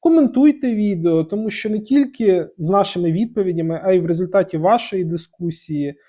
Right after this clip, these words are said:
е, ми отримуємо якусь істину. Всі разом, і ви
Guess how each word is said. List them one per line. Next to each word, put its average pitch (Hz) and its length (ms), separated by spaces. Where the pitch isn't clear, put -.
е, 165 280
ми 294 440
отримуємо 214 640
якусь 170 500
істину. 139 720
Всі - 220
разом, 143 460
і 170 100
ви 285 320